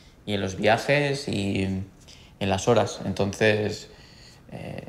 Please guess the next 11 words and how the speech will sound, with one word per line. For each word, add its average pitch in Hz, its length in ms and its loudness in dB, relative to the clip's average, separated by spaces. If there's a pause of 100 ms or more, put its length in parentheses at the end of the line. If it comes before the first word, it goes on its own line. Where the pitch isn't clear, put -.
(1080)
no, 117 540 0
no 107 340 -4
es 139 60 -4
que - 100 -4
me 160 100 2
enfadara 139 360 4
mucho, 117 420 -2 (380)
creo 127 180 2
que 135 120 4
lo 120 120 4
comprendí. 104 640 -2